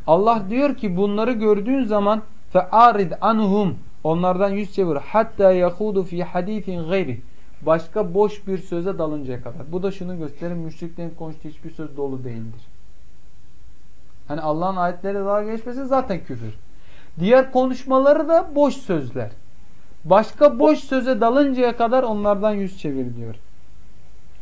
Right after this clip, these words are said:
وَاِمَّا يُنْسِيَنَّكَ الشَّيْطَانُ فَلَا تَقْعُدْ بَعْدَ الذِّكْرَ.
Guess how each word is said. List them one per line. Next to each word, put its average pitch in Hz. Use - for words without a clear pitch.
وَاِمَّا 247
يُنْسِيَنَّكَ 233
الشَّيْطَانُ 208
فَلَا 196
تَقْعُدْ 185
بَعْدَ 175
الذِّكْرَ. 151